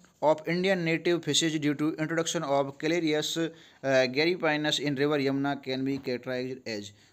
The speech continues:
तो ये कह रहा है कि ये जो है फिशेज का इंट्रोडक्शन किया था रव-, अ, river यमुना में, उसकी वजह से हुआ क्या? उसकी वजह से वहाँ पे बहुत से जो aquatic animals थे, जो fishes थे, वो क्या है, वहाँ से accident होने लगे। तो आप इसको क्या कहोगे?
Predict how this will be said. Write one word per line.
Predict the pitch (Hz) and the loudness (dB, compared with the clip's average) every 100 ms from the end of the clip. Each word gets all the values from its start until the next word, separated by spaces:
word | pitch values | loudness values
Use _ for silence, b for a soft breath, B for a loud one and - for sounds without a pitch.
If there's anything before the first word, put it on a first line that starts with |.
| - | -8
तो | 208 | -6
ये | |
कह | 214 151 | -4 -4
रहा | |
है | 131 | -6
कि | 139 330 | -6 -8
ये | 208 170 220 | -2 0 0
जो | 208 165 160 | 0 0 0
है | 135 131 113 107 - _ - - - | -2 -2 -4 -6 -16 _ -20 -14 -8
फिशेज | 143 175 131 107 B B | -6 -4 -6 -10 B B
का | 143 | -4
इंट्रोडक्शन | 143 143 147 151 156 160 143 | 0 2 0 0 -2 -2 0
किया | 151 147 | 2 2
था | - 131 135 143 | 2 2 4 2
रव-, | 135 131 131 | 0 0 0
अ, | 131 127 | 0 0
river | 123 135 139 | 0 0 0
यमुना | 139 139 127 | 0 0 -2
में, | 113 147 180 B B - | -2 -6 -8 B B -8
उसकी | 147 - 185 | -6 -4 -2
वजह | 156 156 | -2 -2
से | 160 | -4
हुआ | 147 147 143 | -4 0 0
क्या? | - 113 107 B B - | -2 -6 -6 B B -10
उसकी | 135 - 160 | -8 -4 -2
वजह | 139 139 139 | 0 0 -2
से | 147 143 120 B B 123 | -2 -2 -4 B B -8
वहाँ | 127 143 139 165 165 | -2 0 0 0 -2
पे | 156 139 120 | -2 -4 -4
बहुत | 127 139 156 | -4 -6 -6
से | - 147 143 | -6 -4 -4
जो | 131 131 131 131 127 B B 131 | -2 -2 -2 -4 -8 B B -6
aquatic | 131 151 151 - | -4 -4 -4 -4
animals | 131 139 139 135 120 | -2 -2 -2 -4 -6
थे, | - 131 135 | -6 -4 -2
जो | 127 | -4
fishes | 123 127 131 123 | -6 -8 -10 -8
थे, | 135 131 | -6 -4
वो | 127 | -4
क्या | 127 135 | -4 -6
है, | 131 | -4
वहाँ | 120 123 | -4 -4
से | 120 120 | -4 -8
accident | - 127 113 | -8 -10 -6
होने | 123 | -4
लगे। | 131 127 135 | -4 -4 -6
तो | - - - 143 | -12 -20 -2 2
आप | 139 139 | 4 2
इसको | 156 - 165 | -2 -4 0
क्या | 156 | 2
कहोगे? | 151 156 147 156 | 2 0 -2 -6